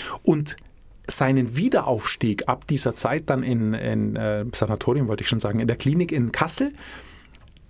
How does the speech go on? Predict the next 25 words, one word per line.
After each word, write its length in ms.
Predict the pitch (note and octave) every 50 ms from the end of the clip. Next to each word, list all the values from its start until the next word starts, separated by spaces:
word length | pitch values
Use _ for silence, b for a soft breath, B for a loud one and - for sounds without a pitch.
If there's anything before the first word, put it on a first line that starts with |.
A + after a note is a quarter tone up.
| - - -
den 360 | - E3+ A3 A#3+ C4+ D4 C#4 C4+ - - - - - - - -
begleitet 640 | - E3 D3 D3 C#3+ C#3 C#3 F#3 G3+ G3+ A#3 A3 -
er 140 | G3 F3 F3+
dann 220 | F#3 E3+ E3 E3+
immer 520 | - - F3 F#3+ G3+ G3+ G3+ G3+ G3+ G3
mehr 400 | F#3+ E3+ C#3+ D3 C#3+ C#3+ E3+ F3+
mit 340 | F3 E3 D#3 D3+ - - - - - -
sozusagen 760 | - - - D3 D3 C#3+ B2+ C#3+ C3 B2+ - C#3 B2+ A#2 - -
Tricks 420 | - F#3+ A3+ - - - - -
und 240 | - D#3+ B2+ - -
Hinweisen 560 | - E3+ F#3+ G3+ F#3 E3+ F3 F3+ - - E3+
und 140 | C#3 A2 G#2+
Werkzeugen, 540 | A#2+ D3 E3+ - - - F3 E3 D3+ D3 D3
die 120 | D3+ D3+
er 100 | C#3+ A#2+
selbst 360 | - - C3+ - - - -
gelernt 400 | - A#2+ A2+ A#2+ D#3+ F3+ - -
hat 100 | F3+ -
und 160 | F#3 D3+ -
die 100 | - D3+ D#3
er 60 | D3+
zu 140 | - - D#3+
kombinieren 580 | D3+ - C#3 C3+ C#3+ C#3 C3 D3+ F3 F3+ C#3+
gelernt 480 | - - G#2 G#2 A2 G2+ G#2+ G#2+ - -
hat, 280 | A#2 G2+ - - -